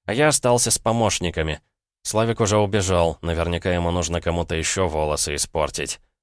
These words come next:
«Готово, Дмитрий Александрович». Девушка положила мне руки на плечи и повернула к зеркалу. Увидев себя, я вздрогнул. Мои темные волосы стояли дыбом, словно меня как следует током шандарахнуло.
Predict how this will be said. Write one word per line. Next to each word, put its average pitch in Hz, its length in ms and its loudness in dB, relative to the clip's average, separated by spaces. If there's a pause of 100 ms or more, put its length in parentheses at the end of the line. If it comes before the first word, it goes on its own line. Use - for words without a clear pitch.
(340)
«Готово, 117 400 0
Дмитрий 101 320 -2
Александрович». 98 880 -2 (220)
Девушка 87 380 0
положила 85 480 2
мне 85 200 0
руки 85 240 -2
на 80 120 -4
плечи 90 360 -4
и 87 80 -2
повернула 82 520 -2
к 78 60 -8
зеркалу. 78 540 -2 (580)
Увидев 117 400 0
себя, 110 280 0
я 110 180 0
вздрогнул. 90 680 -2 (340)
Мои 90 220 -2
темные 90 360 0
волосы 92 380 0
стояли 85 440 -2
дыбом, 92 480 -2 (240)
словно 92 340 0
меня 90 260 2
как 82 180 0
следует 90 500 0
током 85 360 0
шандарахнуло. 78 880 0